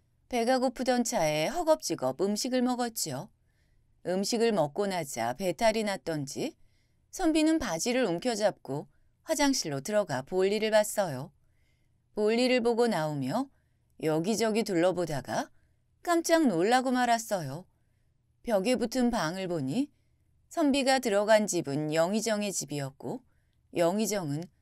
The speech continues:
알 수 없는 병에 걸려 누워있다고 써 있었어요. 집안 가득 들어앉은 사람들은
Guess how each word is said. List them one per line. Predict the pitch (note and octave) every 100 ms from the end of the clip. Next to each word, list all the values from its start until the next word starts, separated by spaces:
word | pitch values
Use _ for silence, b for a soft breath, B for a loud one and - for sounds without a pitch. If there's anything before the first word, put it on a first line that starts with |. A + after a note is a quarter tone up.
| _ _ _ -
알 | G3 G#3+
수 | A3 C4+
없는 | B3+ B3+ B3
병에 | E3 E3+ G#3+
걸려 | F#3 E3+ C#3 C3+ C#3
누워있다고 | D3+ F3 G#3 G#3 - E3 C#3+ A2+ B2
써 | - A#3+
있었어요. | B3 B3 A3+ - F3+ B2+ C#3+ - _ _ _ _ _ _ _ _
집안 | - A#3+ B3 B3
가득 | B3 G3 E3+ G3
들어앉은 | G#3 G3 G3+ G#3 G3+ G3+
사람들은 | G3 D#3 E3 E3 C#3+ A2+ F#3